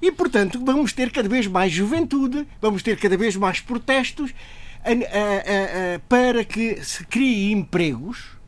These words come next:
para que seria. A juventude, a primeira coisa que reclama é a educação e depois o emprego.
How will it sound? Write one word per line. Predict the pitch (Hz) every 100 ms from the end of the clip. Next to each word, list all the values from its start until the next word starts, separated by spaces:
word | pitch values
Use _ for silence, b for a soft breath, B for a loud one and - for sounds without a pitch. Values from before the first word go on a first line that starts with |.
| -
para | 262
que | 254
seria. | - 240 202 196 -
A |
juventude, | 254 262 277 254 330 262
a |
primeira | - 262 269
coisa | 233 214 147 151
que | 196
reclama | 190 190 254 311 320
é | 294 -
a |
educação | 185 196 220 220 - 226 277 302 -
e | 294
depois | 214 147 147
o | 220
emprego. | 285 233 185 120 117